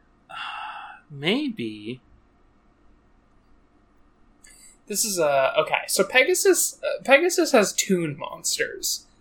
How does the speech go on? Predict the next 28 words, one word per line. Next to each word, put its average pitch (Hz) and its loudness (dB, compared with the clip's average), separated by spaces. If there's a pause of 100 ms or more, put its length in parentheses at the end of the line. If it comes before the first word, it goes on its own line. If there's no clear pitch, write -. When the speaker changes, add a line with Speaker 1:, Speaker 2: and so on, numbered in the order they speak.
(260)
Speaker 2:
which - 2 (840)
are 190 8
a 180 4
whole 285 2
thing 160 4
in 147 -4
the 139 -6
card 135 4
game. - -4 (340)
I 151 6
don't 269 4
remember 254 -2
exactly 147 0
how 160 4
they 156 4
work 143 0
in 143 0
the 131 0
actual 127 -4
card 135 2
game, - -2 (160)
but 139 8
in, 156 -2 (720)
uh, 135 8 (520)
Yugi, 226 -2
in, 180 6
like, 160 2
the, 170 -2